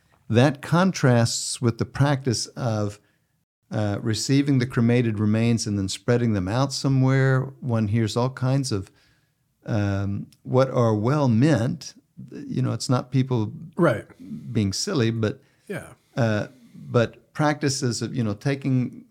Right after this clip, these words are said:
Speaker 1: cremated remains in a hot air balloon and dumping them out so they float away on the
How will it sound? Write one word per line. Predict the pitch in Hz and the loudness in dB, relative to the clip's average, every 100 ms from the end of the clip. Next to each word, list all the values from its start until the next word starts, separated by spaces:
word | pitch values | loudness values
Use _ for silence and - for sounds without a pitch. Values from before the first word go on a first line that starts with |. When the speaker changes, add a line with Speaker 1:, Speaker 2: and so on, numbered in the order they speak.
| - | -6
Speaker 1:
cremated | 127 117 123 113 | -2 0 0 0
remains | 110 113 117 117 117 110 | -2 0 0 0 -2 -4
in | 104 | -4
a | 95 | -4
hot | 110 110 | -4 -4
air | 113 | -4
balloon | 104 95 113 110 | -6 -6 -4 -4
and | 104 | -4
dumping | 95 110 107 113 | -6 -6 -6 -8
them | 107 107 | -6 -6
out | 110 110 | -8 -10
so | - | -8
they | 104 104 | -8 -10
float | - 110 107 | -8 -6 -4
away | 101 110 107 | -6 -6 -6
on | 104 95 | -6 -6
the | 92 | -10